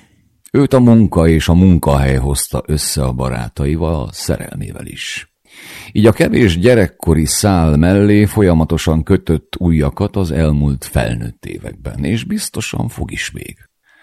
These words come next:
A közeli barátai fele az X-ek közé tartozik.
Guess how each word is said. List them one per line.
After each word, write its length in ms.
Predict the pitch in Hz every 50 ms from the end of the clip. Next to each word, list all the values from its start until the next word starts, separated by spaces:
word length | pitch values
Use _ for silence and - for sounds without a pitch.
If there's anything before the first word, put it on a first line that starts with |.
| _ _ - - - -
A 80 | -
közeli 340 | - - 185 - - 104 92
barátai 720 | 82 92 123 117 110 95 87 87 - - 95 92 101 107 95
fele 480 | - - 110 101 90 85 85 87 76 -
az 240 | 82 80 76 64 - - 87 -
X-ek 340 | - - - - 53 - _
közé 340 | - 62 58 57 - 50 -
tartozik. 880 | - - 50 - - - - - - - - - - - - _ _